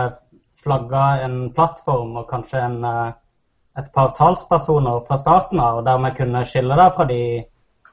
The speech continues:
eh, mer kvinnehatende elementene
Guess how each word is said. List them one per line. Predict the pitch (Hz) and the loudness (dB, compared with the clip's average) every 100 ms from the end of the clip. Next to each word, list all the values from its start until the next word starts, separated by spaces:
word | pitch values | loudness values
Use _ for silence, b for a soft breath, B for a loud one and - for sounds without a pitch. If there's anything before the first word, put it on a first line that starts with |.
| B B | B B
eh, | 117 117 117 117 117 120 - | -6 -4 -2 -4 -6 -10 -8
mer | 123 123 120 123 - | -2 0 0 -2 -2
kvinnehatende | 131 123 139 143 131 123 123 127 | 0 4 4 2 2 4 4 4
elementene | 131 131 127 127 127 135 165 147 | 4 2 0 -2 0 0 0 0